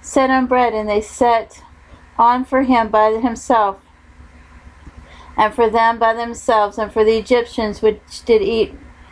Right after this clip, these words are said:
with him by themselves, because the Egyptians might not eat bread with the Hebrews, for that is an abomination unto the Egyptians. And they sat before him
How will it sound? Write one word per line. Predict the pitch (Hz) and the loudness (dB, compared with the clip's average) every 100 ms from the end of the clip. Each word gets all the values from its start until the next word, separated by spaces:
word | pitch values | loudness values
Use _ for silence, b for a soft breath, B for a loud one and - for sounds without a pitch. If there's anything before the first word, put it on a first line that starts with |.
| B - | B -4
with | 233 233 220 | 2 2 2
him | 214 208 226 202 196 196 196 | -2 -2 0 2 0 -4 0
by | 208 | 2
themselves, | 208 208 196 226 214 202 | 2 -2 -2 0 0 0
because | 208 208 220 208 - | -6 0 2 2 2
the | 220 | 2
Egyptians | 208 233 226 254 226 220 | 4 2 0 -2 -4 0
might | 214 | 0
not | 214 202 | 2 2
eat | 214 202 | 0 2
bread | 220 202 | 0 0
with | 202 | -2
the | 214 | 0
Hebrews, | 233 214 202 190 - b b b - | -2 2 2 2 -4 b b b -2
for | 247 | 0
that | 247 240 | 2 0
is | 233 | -2
an | 233 226 | -2 -2
abomination | 214 214 220 220 226 233 226 | 2 0 0 0 0 -2 -4
unto | 202 196 226 | -4 -4 -2
the | 208 | 0
Egyptians. | 208 240 233 - 208 185 214 | 0 2 0 0 -4 -4 -4
And | 208 | -2
they | 208 | -2
sat | - 208 208 | 0 0 -2
before | 214 - 226 | -6 0 0
him | 226 208 196 | 0 -2 -4